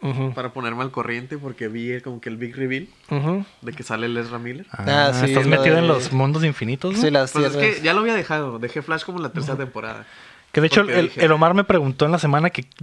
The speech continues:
Speaker 3: eh, güey, ¿dónde veo la serie esa de los mundos infinitos? Le dije, "Güey, es que salen todas las
Speaker 2: Ajá,
Speaker 3: series".
Speaker 2: es que son
Speaker 1: Son
Speaker 2: varias.
Speaker 1: todas las series.
Speaker 3: Ajá.
Speaker 2: Entonces, mínimo me quiero acoplar con Flash para
Speaker 1: Ujú.
Speaker 2: ver eso, porque se me hizo bien chilo, pues, ese, ese
Speaker 3: Que mezclaran esos dos.
Speaker 2: Ajá, y
Speaker 1: Ujú.
Speaker 2: pues, no sé, o sea, obviamente las comparaciones ahí están,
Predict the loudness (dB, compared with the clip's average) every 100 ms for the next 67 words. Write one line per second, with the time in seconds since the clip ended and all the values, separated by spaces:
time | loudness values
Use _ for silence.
0 | -8 -2 0 2 2 2 2 2 2 2
1 | 2 0 0 -2 -4 -2 -4 -4 -6 -8
2 | -6 -2 -2 -2 -2 2 2 0 0 2
3 | 2 0 0 0 0 -2 -4 -4 0 2
4 | 4 4 2 0 -2 -2 -10 -12 -14 _
5 | 0 0 0 -8 -8 -4 -2 -2 -2 -2
6 | 0 0 0 -2 _ -20 -20 -16 -10 -10
7 | -6 -6 -6 -10 -6 -6 -6 -8 -4 -2
8 | -2 -4 -12 -6 -2 0 -2 -6 -10 -10
9 | -6 -2 -2 -2 -4 -4 -4 -4 -6 -8
10 | -6 -4 -4 -4 -6 -6 -10 -20 -20 -20
11 | -20 _ _ _ -2 0 2 4 4 4
12 | 4 2 2 2 2 2 2 2 0 -2
13 | -4 -10 -6 -2 -2 0 0 2 2 2
14 | -2 -4 -6 -6 -2 0 0 -4 -4 -4
15 | -6 -6 -8